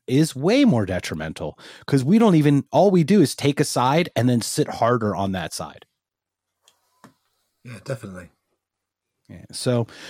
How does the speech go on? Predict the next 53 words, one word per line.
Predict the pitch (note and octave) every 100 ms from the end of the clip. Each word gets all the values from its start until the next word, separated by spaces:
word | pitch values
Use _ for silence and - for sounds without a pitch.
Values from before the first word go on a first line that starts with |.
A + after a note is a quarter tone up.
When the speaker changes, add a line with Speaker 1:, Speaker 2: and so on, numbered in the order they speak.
| - -
Speaker 1:
well, | B2+ C3+
we'd | G3 A3
love | C#3 G#3
to | F3
have | F3 D#3+
you | D#3
on | D#3
anytime | D#3 E3 C#3+ D3+ G#3
if | D#3
you'd | C3 C#3
ever | C#3+
wanna | D3+ D3
have | C#3+ C#3+
a | C3+
conversation. | C#3 C#3 C3 C#3+ E3 D#3+
Is | C#3
there | C#3
anything | D3+ F3+ F3 F3
else | D#3+ E3 - -
that | - C#3+
we | C#3+
can, | C#3+ D3+ C#3
uh, | C#3 C#3 C3+ - - -
any | D3 C#3+ C3 -
world | A2+ C#3 D3
problems | D#3+ D3
we | D3
can | C#3+ C3+
fix | D#3 D#3 -
like | C#3 C3
we | C3+
did | C#3+
all | C#3+ C3+
these | C3+
other | C3 D3
problems | D3+ D#3 E3+ D#3+
we | E3+
did | F#3 F3+
today? | F#3 G#3 - _ _ - _
Speaker 2:
I | G#2
don't | - A#2+
know. | G#2+ G#2+
I | G#2+
think | C#3+
we're, | B2 B2
we're, | A#2+ A#2+
we're | A#2
quite | A#2 C#3+ A#2+
good | A#2
where | A2
we've | G#2 G2
left | G#2 -
it. | G2